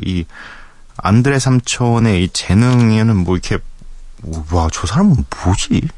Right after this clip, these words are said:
이렇게 볼 수밖에 없고요. 음, 이어서 듣게 되실 두 곡은요. 이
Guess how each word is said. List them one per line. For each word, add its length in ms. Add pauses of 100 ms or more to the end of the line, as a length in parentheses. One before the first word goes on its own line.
(120)
이렇게 680
볼 240
수밖에 340
없고요. 300 (1160)
음, 540 (340)
이어서 320
듣게 440
되실 480 (100)
두 400
곡은요. 640 (1500)
이 500